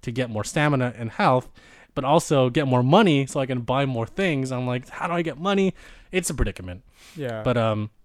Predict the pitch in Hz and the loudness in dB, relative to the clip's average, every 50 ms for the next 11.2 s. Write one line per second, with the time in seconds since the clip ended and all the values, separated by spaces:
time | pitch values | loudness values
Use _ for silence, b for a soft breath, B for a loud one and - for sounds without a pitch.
0 | - _ - _ - _ _ _ _ _ _ _ - - _ - 160 131 92 90 | -20 _ -20 _ -20 _ _ _ _ _ _ _ -20 -16 _ -2 -2 -2 -2 -2
1 | - 139 131 123 113 120 127 127 123 - _ _ _ _ _ - 143 143 131 127 | -2 0 0 0 0 0 -2 -2 -2 -6 _ _ _ _ _ -6 -2 0 0 0
2 | 127 120 - - 143 139 147 143 139 - - 170 170 170 - - - - 131 - | -2 -4 -10 -10 -4 0 0 0 0 2 4 4 4 4 2 -2 -8 -14 -20 -20
3 | _ - - 131 135 143 143 - - - 135 120 135 135 131 - - 123 120 - | _ -6 -2 0 0 0 0 -2 -6 -8 -4 -2 -2 -4 -4 -2 -4 -4 -4 -2
4 | 123 117 117 120 123 123 120 120 113 113 113 113 110 - - b b b b b | -4 -4 -2 -2 -2 -2 -2 -2 -2 -2 -4 -4 -6 -8 -16 b b b b b
5 | b b b b b b _ - 147 143 127 120 110 139 120 135 170 - - - | b b b b b b _ -6 -4 -2 -2 -2 0 2 2 2 2 0 -4 -10
6 | - 120 - 151 131 120 110 120 131 123 123 107 101 104 110 117 131 135 - 156 | -8 -6 -2 -2 -2 -2 0 -2 -2 -2 -2 -4 -2 -2 0 0 0 -2 -2 -2
7 | 139 131 135 135 139 139 139 143 151 143 117 110 104 107 104 110 120 110 98 87 | 0 0 0 0 0 0 0 0 -2 -2 -4 -4 -4 -6 -4 -2 0 0 0 0
8 | 85 82 - - 123 110 90 - _ B B B B B B - 151 131 127 123 | -2 -4 -6 -6 -4 -4 -4 -6 _ B B B B B B -2 0 0 2 0
9 | 123 123 - - 127 123 - - 170 - - 160 123 - - 143 143 120 - - | 0 -2 0 0 -2 0 4 2 2 4 4 0 0 2 2 2 2 2 0 2
10 | 123 143 160 - - 131 131 127 127 117 113 110 127 127 127 113 120 - - 208 | 2 2 2 2 0 -2 -2 -2 -2 -2 -2 -2 -2 -2 0 -2 -2 0 4 4
11 | 233 - - - | 4 4 2 -2